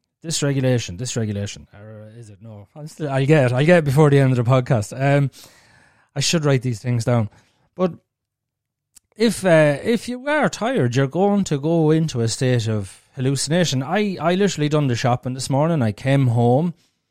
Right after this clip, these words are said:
I put the shopping away. No. I came home and I washed my hands because of where we are now with the world. Washed my hands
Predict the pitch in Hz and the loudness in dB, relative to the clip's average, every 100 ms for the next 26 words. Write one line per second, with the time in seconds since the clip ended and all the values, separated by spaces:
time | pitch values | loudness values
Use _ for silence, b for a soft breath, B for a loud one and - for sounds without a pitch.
0 | _ _ _ - 117 - 156 151 123 - | _ _ _ -6 -6 -2 -4 -4 -10 0
1 | 139 127 135 127 131 135 139 b b b | 0 2 0 2 2 2 0 b b b
2 | 110 110 131 - _ _ b b b b | -4 0 0 -4 _ _ b b b b
3 | - 117 147 185 147 147 147 143 127 131 | -10 -2 2 4 6 6 6 4 2 2
4 | 139 - 127 123 139 147 101 78 - _ | 0 0 0 2 4 2 0 -6 -18 _
5 | _ 120 110 117 113 113 107 101 113 120 | _ -20 -4 0 0 0 -2 -4 0 2
6 | 113 127 180 147 117 95 92 120 156 120 | 4 4 6 4 4 0 -4 -2 2 0
7 | 87 - _ _ _ _ _ _ _ _ | -2 -16 _ _ _ _ _ _ _ _
8 | _ 123 156 147 135 123 135 151 156 151 | _ -2 0 0 2 2 4 4 2 2
9 | 139 | 0